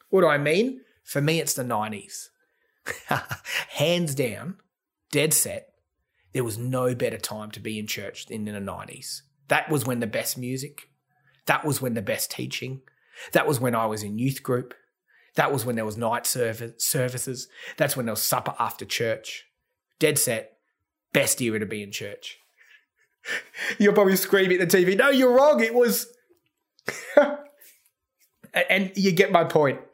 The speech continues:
We all have favourite eras of church or different ways and styles, but that's not what we're being discipled to.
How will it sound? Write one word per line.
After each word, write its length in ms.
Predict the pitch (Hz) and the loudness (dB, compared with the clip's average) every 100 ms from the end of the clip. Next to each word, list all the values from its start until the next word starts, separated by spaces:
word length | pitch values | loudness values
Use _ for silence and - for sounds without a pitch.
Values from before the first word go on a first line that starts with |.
| - - _ _ - _ _ _ _ _ _ _ | -20 -20 _ _ -20 _ _ _ _ _ _ _
We 160 | 202 208 | 4 6
all 160 | 208 202 | 8 8
have 400 | 175 160 - - | 6 2 -2 0
favourite 500 | 180 196 180 165 175 | 2 4 4 2 2
eras 440 | 185 208 196 175 | 4 6 6 4
of 160 | 160 - | 2 2
church 460 | - 190 180 - | 4 6 4 4
or 100 | 147 | 2
different 360 | 143 180 175 165 | 2 2 0 2
ways 380 | 170 175 170 143 | 4 4 4 4
and 120 | 143 | 2
styles, 640 | - 170 185 160 120 120 - _ _ _ _ _ _ _ - | 2 4 4 4 2 -2 -12 _ _ _ _ _ _ _ -4
but 100 | 156 | -2
that's 240 | 185 185 | 0 2
not 180 | 190 165 | 0 0
what 120 | 151 | -2
we're 120 | 151 | 0
being 220 | 147 156 | 0 0
discipled 560 | 143 - 156 175 156 143 | 0 0 0 -2 -6 -6
to. 240 | - 113 | -6 -6